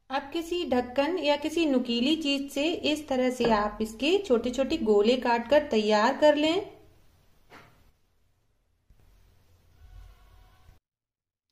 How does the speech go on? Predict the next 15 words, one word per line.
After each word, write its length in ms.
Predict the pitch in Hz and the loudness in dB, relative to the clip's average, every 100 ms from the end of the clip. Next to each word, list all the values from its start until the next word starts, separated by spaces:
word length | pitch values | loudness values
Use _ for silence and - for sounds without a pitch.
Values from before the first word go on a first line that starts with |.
| _ | _
इसकी 360 | 254 254 - 320 | -10 -10 -6 -4
हमें 480 | 320 330 392 427 - | -4 -2 -4 -6 -14
छोटी 340 | - 240 240 | 0 0 2
छोटी 380 | 269 285 277 311 | 0 0 0 0
ही 120 | 311 339 | 0 -2
पूड़ियाँ 420 | 320 302 320 320 | -4 -4 -2 0
बनानी 480 | 302 302 294 311 311 | 0 0 0 -2 -2
है, 160 | 330 415 - - - - | 0 -2 -6 -20 -20 -8
इसीलिए 520 | 254 277 294 285 320 403 | -6 -2 0 2 2 2
किसी 280 | 320 320 370 | 0 0 -2
छोटी 360 | - 240 240 | 2 2 2
चीज 280 | 254 277 277 | -2 -4 -4
से 80 | 302 | -4
ही 160 | 302 311 | -2 0
काटिएगा, 560 | 302 285 294 294 311 | 2 2 0 2 2